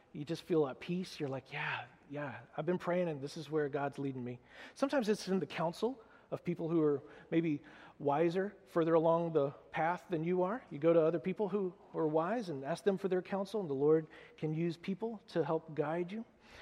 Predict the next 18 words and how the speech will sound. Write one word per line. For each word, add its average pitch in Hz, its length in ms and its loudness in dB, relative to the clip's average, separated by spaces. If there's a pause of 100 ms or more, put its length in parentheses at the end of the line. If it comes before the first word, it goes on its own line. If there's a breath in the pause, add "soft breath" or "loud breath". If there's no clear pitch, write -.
(140 loud breath)
But 185 340 4 (300)
we 180 120 2
don't 208 160 8
have 202 120 4
to 196 60 4
lay 170 180 10
out 160 120 8
a 156 60 6
fleece, - 460 -2
okay? 165 260 4
That's 160 240 2
not 170 160 4
what 165 100 0
this 160 160 -2
story 160 320 6
is 139 160 -2
teaching 151 360 -4
us. - 200 -12